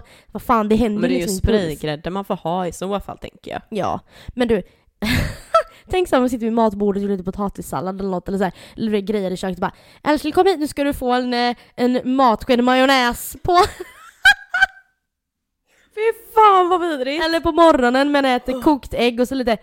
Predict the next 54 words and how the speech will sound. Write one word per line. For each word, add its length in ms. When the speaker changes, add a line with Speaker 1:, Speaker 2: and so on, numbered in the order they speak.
Speaker 1:
"Älskling, 500
fram 460
med 300
dasen 420
nu, 120
ska 120
du 80
få 60
en 60
liten 200
klick 440
kaviar 640
på." 140
<laughs> 100
Speaker 2:
Då 60
snackar 260
vi 60
om 60
att 140
den 300
grabben 400
kommer 220
lukta 320
fisk 340
resten 340
av 60
dagen. 180
Speaker 1:
Ja, 280
lite 300
så. 220
<laughs> 560
Speaker 2:
Nej, 420
alltså 220
nej, 300
det 120
får 120
fan 220
i 40
mig 120
vara 140
efterrättssaker 1160
på. 180
Speaker 1:
Nej, 100
men 80
det 60
ska 120
ju 40
vara 120
sött 220
och 160
gött, 260
tänker 260
jag. 160
Speaker 2:
Ja. 460